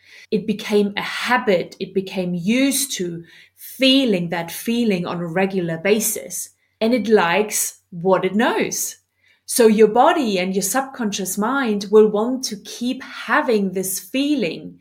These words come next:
and it might just be using the procrastination habit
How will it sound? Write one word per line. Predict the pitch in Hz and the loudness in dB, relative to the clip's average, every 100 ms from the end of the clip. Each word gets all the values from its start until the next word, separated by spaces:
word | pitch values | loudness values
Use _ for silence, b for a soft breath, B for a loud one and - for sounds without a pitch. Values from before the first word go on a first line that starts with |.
| B B B B _ | B B B B _
and | 220 220 | 0 0
it | 226 | 0
might | 214 214 240 269 277 | 0 2 2 0 0
just | - 240 240 - | -2 -2 -2 -4
be | - | -4
using | 220 190 196 254 330 339 254 214 175 175 170 | -4 -2 -2 2 2 2 0 -2 -2 -4 -4
the | 185 | -6
procrastination | 185 202 185 - 175 - 180 165 190 330 - 269 190 | -6 -10 -10 -10 -10 -8 -8 -4 0 0 0 -2 -4
habit | 180 185 175 185 180 | -4 -2 0 0 -4